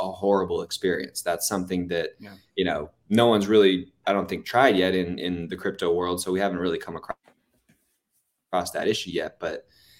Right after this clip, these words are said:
Speaker 1: that's really been the, the most difficult part, was how do we make sure that, you know, if anyone around the world, because Bitcoin's global, right? If anyone's playing, they're having a good experience. They're not facing any lag. So that's really been it. You know, the, the Bitcoin part, we have a bunch of different wallets. You can play with the Unisat wallet, Ordinals wallet,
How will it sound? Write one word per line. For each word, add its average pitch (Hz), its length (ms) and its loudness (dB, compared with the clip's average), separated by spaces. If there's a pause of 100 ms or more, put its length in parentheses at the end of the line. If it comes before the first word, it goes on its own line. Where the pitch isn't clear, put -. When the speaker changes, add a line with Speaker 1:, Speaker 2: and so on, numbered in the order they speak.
(140)
Speaker 1:
that's 104 260 2
really 104 180 4
been 95 260 0
the, 87 240 0
the 92 60 -8
most 87 280 -6
difficult - 380 -6
part, - 280 -2
was - 140 -8
how 98 160 0
do 95 80 0
we 87 340 -2
make 87 240 -4
sure 95 220 -2
that, 85 220 -4
you 85 80 -8
know, 80 120 -6
if 80 100 -10
anyone 90 320 -2
around 85 240 -4
the 85 60 -4
world, 90 340 0
because 87 260 -10
Bitcoin's 80 400 -10
global, 85 440 0
right? 85 240 0 (120)
If - 260 -20
anyone's 95 240 0
playing, 95 500 -2 (240)
they're 92 100 -4
having 87 440 -4
a 90 80 -6
good 92 180 -2
experience. - 500 -4
They're 92 100 -2
not 87 240 -4
facing 85 340 -4
any 78 100 -14
lag. 80 380 -8
So 82 320 -4 (440)
that's 127 240 6
really 139 200 8
been 101 180 2
it. - 300 0
You 98 80 0
know, 104 140 4
the, 95 240 4
the 95 120 -2
Bitcoin 107 400 0
part, 123 280 2
we 104 100 2
have 101 120 2
a 95 60 -2
bunch 95 240 -4
of 101 60 -10
different 101 240 -2
wallets. 98 360 2
You 90 80 -10
can 92 120 -4
play 95 160 0
with 90 100 -2
the 95 180 -2
Unisat 101 380 0
wallet, 98 420 4
Ordinals 101 400 -2
wallet, 95 440 -2